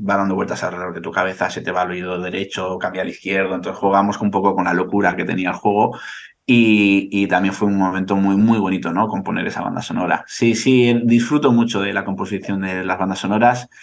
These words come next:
y aunque ya te he dicho que tengo el oído ahí regulero, sí, sí sé cuándo no suena lo que quiero que suene, ¿vale? Entonces, me cuesta a veces transmitir, eh,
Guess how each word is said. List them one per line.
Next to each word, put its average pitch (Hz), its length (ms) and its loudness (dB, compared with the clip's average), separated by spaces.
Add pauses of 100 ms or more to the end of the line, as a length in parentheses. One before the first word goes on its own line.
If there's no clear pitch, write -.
(340)
y 117 160 4
aunque 107 180 4
ya 117 120 2
te 120 80 2
he - 20 6
dicho 127 240 2
que 107 100 2
tengo 113 640 2
el 110 100 2
oído 113 400 2
ahí 110 240 0
regulero, 117 720 2
sí, 117 800 2 (300)
sí - 220 -2
sé 131 180 2
cuándo 120 320 4
no 117 120 4
suena 113 260 2
lo 101 120 0
que 90 140 -12
quiero 90 240 0
que 87 80 -4
suene, 71 380 -4 (220)
¿vale? 101 200 0
Entonces, 95 340 -4
me 101 220 0
cuesta 127 380 2
a - 20 4
veces 123 320 0
transmitir, 113 640 2
eh, 101 680 0